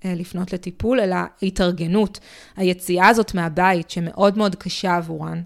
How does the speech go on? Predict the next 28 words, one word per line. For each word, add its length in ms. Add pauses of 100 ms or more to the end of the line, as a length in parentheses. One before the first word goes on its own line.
(140)
וזה 120
מאוד 280
מקל 220
עליהם 340
שאנחנו 440
באות 280
הביתה. 400 (680)
אה, 60 (1160)
אז 160
דיברנו 580
בעצם 500 (100)
על 140
הגעה 300
הביתה 580 (100)
ועל 260
הטיפול 480
שהוא 240
טיפול, 500 (140)
אה, 140
דיאדי 420
וטיפול, 520 (400)
אה, 60 (440)
בווידאו, 560 (580)
אה, 60 (500)
ש-, 180 (280)
שמאוד, 420 (180)
מאוד 220
מסייעים 560